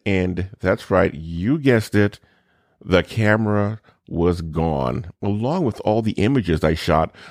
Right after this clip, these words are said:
of the last two locations the company paid to send me to. So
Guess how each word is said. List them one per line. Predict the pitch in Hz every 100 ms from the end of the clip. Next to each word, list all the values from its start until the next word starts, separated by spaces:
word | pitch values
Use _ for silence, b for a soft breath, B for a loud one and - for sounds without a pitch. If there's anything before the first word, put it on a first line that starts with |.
| B _ _ -
of | 110
the | 107
last | 101 113 113 -
two | 104
locations | 95 - 123 135 82 78
the | 87
company | - 98 92 85
paid | - 92 80
to |
send | - 151 156
me | 92 -
to. | 73 57
So | - 92 85